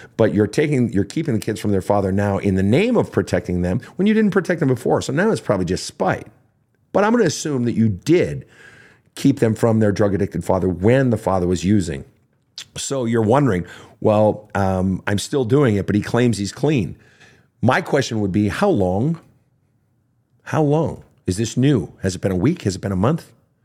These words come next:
And how long was the drug addiction la-, you know, going on, um, in the kids' lives? Because let's say it was going on for, you know, six years,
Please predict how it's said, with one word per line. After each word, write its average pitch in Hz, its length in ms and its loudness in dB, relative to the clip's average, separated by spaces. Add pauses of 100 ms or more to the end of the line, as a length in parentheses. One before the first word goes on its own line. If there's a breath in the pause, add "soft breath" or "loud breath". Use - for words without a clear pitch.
(420 loud breath)
And 135 160 2
how 190 160 0
long 180 380 2
was 123 380 0 (200)
the 110 120 4
drug 107 240 0
addiction 104 380 -2
la-, 87 280 -4 (100)
you 92 180 -2
know, 92 80 2
going 104 360 0
on, 87 360 -4 (680)
um, 87 600 -2
in 98 120 0
the 92 80 -2
kids' 98 240 0
lives? 104 500 -2 (960 loud breath)
Because 131 540 2
let's 131 200 -2
say 139 160 -4
it 131 100 -4
was 120 140 0
going 120 220 -2
on 120 220 0
for, 104 520 0
you 101 100 -4
know, 101 180 -2 (400)
six - 320 -10
years, - 420 -4